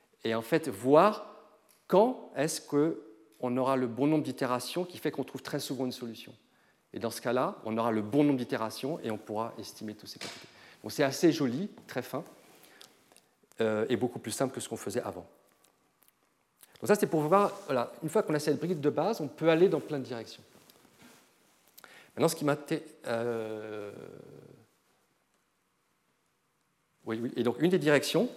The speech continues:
excusez-moi, c'est, c'est, euh, comme j'ai, j'ai mentionné, c'est les algorithmes de Monte Carlo. Donc, les algorithmes de Monte Carlo, euh, consistent à, au fond à créer une variable aléatoire de façon algorithmique,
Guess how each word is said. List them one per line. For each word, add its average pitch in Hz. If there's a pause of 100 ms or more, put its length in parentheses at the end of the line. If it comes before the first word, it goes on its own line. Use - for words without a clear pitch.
(100)
excusez-moi, 120 (320)
c'est, -
c'est, 139
euh, 120 (300)
comme 123
j'ai, 113
j'ai 113
mentionné, 120
c'est -
les 120
algorithmes 127
de 113
Monte 123
Carlo. 117 (800)
Donc, 113
les 113
algorithmes 139
de 135
Monte 135
Carlo, 139 (920)
euh, 117 (1000)
consistent 156
à, 131
au 135
fond 170
à 127 (1800)
créer 180
une 170
variable 143
aléatoire 139
de -
façon -
algorithmique, 120